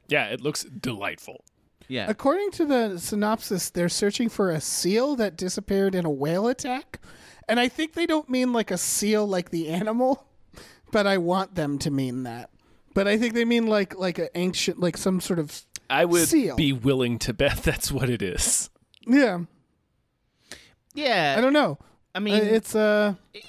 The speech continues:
Speaker 3: the, the director has done, like, a couple comedies before this. So I, I think it is gonna be a little more, it's probably gonna be a little more comedic leaning.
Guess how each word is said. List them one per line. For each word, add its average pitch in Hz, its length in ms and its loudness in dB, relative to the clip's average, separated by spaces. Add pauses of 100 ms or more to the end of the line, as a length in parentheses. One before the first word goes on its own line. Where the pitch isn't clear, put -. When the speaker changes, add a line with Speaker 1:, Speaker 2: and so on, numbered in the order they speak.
(360)
Speaker 3:
the, 226 260 2
the 233 120 2
director 262 460 2
has 240 200 2
done, 220 160 2
like, 208 200 0
a 180 80 -6
couple 202 280 -2
comedies 156 840 -4
before 143 420 -2
this. 110 420 -10 (440)
So 180 560 2 (600)
I, 214 100 2 (120)
I 233 60 2
think 254 200 -6
it 254 100 -2
is 233 160 2
gonna 214 180 -2
be 196 180 2
a 190 100 2
little 190 280 2
more, 180 440 0
it's 165 260 -4 (240)
probably 208 240 2
gonna 214 140 0
be 196 120 2
a 185 60 2
little 175 200 0
more 175 160 0
comedic 165 440 -2
leaning. 131 400 -4